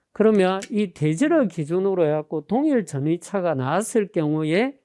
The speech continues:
이 두 개의 전위차에 대해서는 뺀다 하는 걸 먼저 아셔야 되고요. 자, 여기에 요렇게 수도 꼭다리가 있다라고 볼게요. 그러면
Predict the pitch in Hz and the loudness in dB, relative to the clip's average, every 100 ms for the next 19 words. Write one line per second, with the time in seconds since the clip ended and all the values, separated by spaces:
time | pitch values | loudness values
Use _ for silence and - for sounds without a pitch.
0 | _ _ 208 220 170 156 185 196 165 143 | _ _ -2 -2 -2 -2 0 0 -2 -4
1 | 151 180 185 175 139 139 147 151 147 180 | -4 -4 0 0 0 -2 -4 -6 -4 -6
2 | - _ _ _ 240 285 277 262 240 175 | -10 _ _ _ 0 2 2 2 2 -2
3 | 151 147 143 135 139 151 131 139 170 185 | -4 -4 -6 -8 -8 -6 -4 -4 -2 -2
4 | 147 139 139 139 139 _ _ _ _ _ | -2 -4 -6 -6 -8 _ _ _ _ _
5 | _ _ _ _ _ - - - - - | _ _ _ _ _ -20 -20 -20 -20 -20
6 | - _ 170 - _ - - _ - 180 | -20 _ -18 -18 _ -20 -20 _ 0 4
7 | 165 151 - - 220 269 247 208 196 233 | 4 2 -4 2 4 4 4 4 4 0
8 | - _ - - _ _ _ _ _ _ | -10 _ -20 -20 _ _ _ _ _ _
9 | _ _ _ - _ _ _ - 175 196 | _ _ _ -20 _ _ _ 2 4 6
10 | 208 214 180 - 180 170 - 277 254 277 | 4 0 -4 -2 -2 -2 -6 -6 -4 -4
11 | - 214 190 240 262 262 202 190 233 202 | -4 -10 -2 0 0 0 0 0 -2 -4
12 | 170 139 135 135 120 151 135 135 _ _ | -2 -2 -4 -10 -10 -6 -6 -8 _ _
13 | _ _ _ _ _ _ - 262 240 196 | _ _ _ _ _ _ 2 4 6 4
14 | 190 139 | 2 0